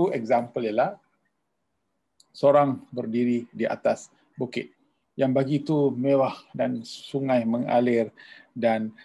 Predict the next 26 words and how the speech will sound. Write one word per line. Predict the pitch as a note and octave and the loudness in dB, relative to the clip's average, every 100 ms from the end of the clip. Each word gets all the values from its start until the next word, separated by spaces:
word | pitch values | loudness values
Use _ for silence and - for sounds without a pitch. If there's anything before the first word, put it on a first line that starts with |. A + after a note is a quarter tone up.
| _ | _
di | - - A#2 A2+ | -16 -12 -8 -6
situ | B2+ B2 C3 A#2 | -6 -4 0 0
ada | A#2+ | 0
pokok | - A#2+ - A2+ A2 A#2 - | -4 -8 -2 0 2 0 -2
dan | A2 | -6
sebagainya, | A2 G#2+ A2 A2 G#2+ A2 - | -4 -6 -4 -4 -4 -6 -6
angin | A#2 A#2 A2+ | -4 -2 -4
tiup. | - G2+ - _ _ _ - _ - | -6 -10 -12 _ _ _ -20 _ -10
So, | A#3+ | -2
ini | G#3 A#3+ A#3+ | 0 2 2
ialah | G#3+ F3+ F3+ E3 | 2 4 4 2
seorang | E3 D3 D3+ C#3+ | 2 2 2 -2
turis | C#3 B2+ A2+ - - _ - | 0 2 0 -4 -20 _ -14
yang | A2 | -8
datang | G#2 G#2 A2+ A2 | -6 -2 -4 -4
daripada | G#2 G#2 A2 G#2+ A2 G3 B3 _ _ _ _ | -6 -8 -6 -4 0 -2 -4 _ _ _ _
luar | B2 A2 - | -2 -2 -2
negara. | A2 G2+ G2 - - _ _ | -10 -10 -10 -12 -20 _ _
Dia | A2+ G#2+ | -16 -16
pergi | A#2 A2+ A2 | -10 -10 -8
ke | A2+ | -8
tempat | - A2 - - B2 | -8 -6 -2 -2 -2
untuk | A2 - B2 | -10 -8 -6
dapat | A2+ - - - | -4 -4 -8 -8
lihat | A2+ - G#2 _ | -10 -6 -8 _
gambar. | G#2+ G#2+ G#2+ G2+ | -4 -4 -4 -6